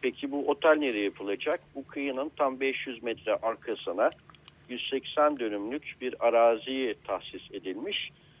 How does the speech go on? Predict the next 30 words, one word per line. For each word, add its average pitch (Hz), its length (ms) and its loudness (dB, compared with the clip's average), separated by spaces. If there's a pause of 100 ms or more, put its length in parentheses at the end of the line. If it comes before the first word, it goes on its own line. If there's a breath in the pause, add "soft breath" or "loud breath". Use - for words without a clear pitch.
Bu 151 160 6
alana 87 260 2
yapılacak. 73 580 -6 (680 loud breath)
Yani 104 180 0
antik 131 400 0
kente 147 540 4 (140)
yakın 135 460 0 (360)
böyle 127 280 -2
bir 117 140 -4 (160)
otel 131 340 2
projesi 101 600 -4
zaten 131 500 6 (440)
herhalde 117 480 4
bizden 120 380 2
başka 101 300 -2
kimsenin 120 440 -6
aklına 113 320 0
gelmezdi. 110 760 4 (880 loud breath)
E, 113 200 -2
alanın 147 480 2
özelliği 139 680 2 (440)
hem 147 220 -2
birinci 131 320 -6
derece 107 300 -2 (120)
sit - 180 -4
alanı 180 380 2
hem - 180 -6
de 156 80 -6
milli 143 320 -4
park 127 260 4